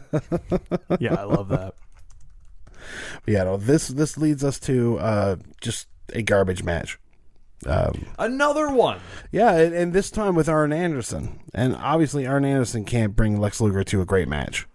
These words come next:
Speaker 1: And the Dungeon of Doom are still ringside. They
Speaker 2: Mm-hmm.
Speaker 1: play a part.
Speaker 2: They would play a part into this match. Um, it, it, the match didn't really offer anything in the way of exciting wrestling.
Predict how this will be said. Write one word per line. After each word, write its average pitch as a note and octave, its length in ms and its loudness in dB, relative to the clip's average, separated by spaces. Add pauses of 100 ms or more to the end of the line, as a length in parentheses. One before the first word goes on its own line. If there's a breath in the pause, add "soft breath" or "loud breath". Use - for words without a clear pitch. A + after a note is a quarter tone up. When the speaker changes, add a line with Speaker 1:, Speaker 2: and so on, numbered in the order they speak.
(220 soft breath)
Speaker 1:
And D3 160 -2
the C#3 80 2
Dungeon C3 380 2
of A2+ 80 -2
Doom A#2+ 240 2
are G2 100 -4
still G#3 420 2
ringside. G#2 720 -6 (380)
They A#2+ 80 -2 (100)
Speaker 2:
Mm-hmm. C3 180 4
Speaker 1:
play A#2+ 160 4
a G2+ 80 -2
part. G#2 460 -2 (100)
Speaker 2:
They C3 160 2
would C#3+ 180 2
play C3+ 200 0
a A#2+ 40 0
part B2 300 4
into G#2+ 140 0
this G2+ 220 2
match. E2+ 440 0
Um, F2+ 560 0 (500 loud breath)
it, C3 220 2
it, C3 580 -4
the D#3 120 2
match D#3+ 320 2
didn't D3 240 0
really B2+ 240 2
offer A#2 320 2
anything A2 340 0
in G#2 80 2
the G#2 60 2
way G2+ 140 4
of G2 100 2
exciting F#2+ 380 0
wrestling. F2+ 480 2